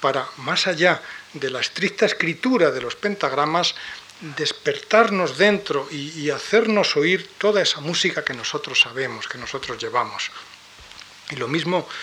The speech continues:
que acabo de decir sirve, <clears throat> lo mismo que acabo de decir en relación con la música popular, sirve también para el flamenco, que no es precisamente creación folclórica,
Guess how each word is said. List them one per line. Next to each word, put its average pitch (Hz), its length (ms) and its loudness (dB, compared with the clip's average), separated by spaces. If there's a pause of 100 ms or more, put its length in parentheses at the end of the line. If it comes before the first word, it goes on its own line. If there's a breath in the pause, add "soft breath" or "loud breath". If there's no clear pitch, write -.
(320 loud breath)
que - 80 -4
acabo 156 320 4
de 143 80 4
decir 151 500 2 (320)
sirve, 165 580 0 (400 loud breath)
<clears throat> - 340 4
lo 127 80 -8
mismo 156 160 0
que 147 60 -2
acabo 151 180 4
de 143 80 4
decir 156 180 0
en 151 80 -2
relación 160 380 -2
con 135 120 -2
la 113 60 -8
música 156 340 -2
popular, 165 480 -2 (340 loud breath)
sirve 190 360 2
también 151 400 -2
para 143 160 -4
el 113 80 -6
flamenco, 165 560 -2 (880 loud breath)
que - 100 -8
no 107 80 -8
es 113 60 -6
precisamente 117 640 -8
creación 117 420 -8
folclórica, 143 640 0